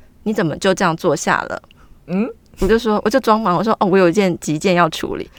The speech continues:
Speaker 2: 嗯。
Speaker 1: 他说：“等一下，你没有去一一跟大家道早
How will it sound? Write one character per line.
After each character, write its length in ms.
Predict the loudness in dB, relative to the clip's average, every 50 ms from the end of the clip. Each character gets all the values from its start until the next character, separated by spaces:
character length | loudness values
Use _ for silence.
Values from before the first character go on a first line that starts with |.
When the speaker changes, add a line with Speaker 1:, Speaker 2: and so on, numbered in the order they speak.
| -20 -16 -8
Speaker 2:
嗯。 120 | -4 -2
Speaker 1:
他 80 | -2 -2
说 140 | -2 -4 -2 0
：“等 120 | 2 2
一 80 | 2 0
下， 260 | -2 -4 -4 -4 -4
你 120 | -2 -2 -2
没 220 | -2 -2 -2 -2
有 160 | 0 -2 -2
去 360 | -4 -4 -2 0 0 0 0 -2 -6 -20 _ _ _ _ -2
一 120 | -2 0
一 320 | 0 0 0 -2 -2 -4 -4 -2
跟 220 | 0 0 0 0
大 180 | -2 -4 -4 -4
家 200 | -2 -4 -4 -2
道 260 | 0 0 0 0 0
早 140 | -2 -4